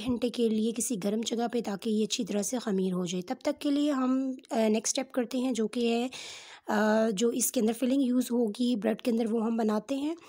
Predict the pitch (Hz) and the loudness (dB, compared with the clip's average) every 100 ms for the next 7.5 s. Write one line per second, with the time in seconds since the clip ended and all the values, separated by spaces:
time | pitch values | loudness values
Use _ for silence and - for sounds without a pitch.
0 | - - - 277 277 - 311 285 302 294 | -20 -20 -8 -2 -2 0 2 2 4 2
1 | 285 254 254 269 277 233 214 - 294 302 | 2 2 4 4 2 2 0 -2 0 2
2 | 311 262 226 220 226 247 220 233 233 269 | 2 2 2 2 2 0 0 -2 -4 -2
3 | 254 254 254 233 214 240 226 208 220 233 | -2 -2 -4 -6 -2 0 0 2 2 2
4 | 254 262 262 262 254 247 247 254 262 247 | 0 4 4 4 0 0 -2 -2 0 2
5 | 254 269 - - 214 - 226 214 - 226 | 2 0 -4 -4 -4 -2 -2 -2 -2 -2
6 | 220 233 226 190 226 - 226 233 226 - | 0 0 0 -2 -4 -2 0 0 0 -2
7 | 254 226 240 254 294 | -4 -2 0 2 0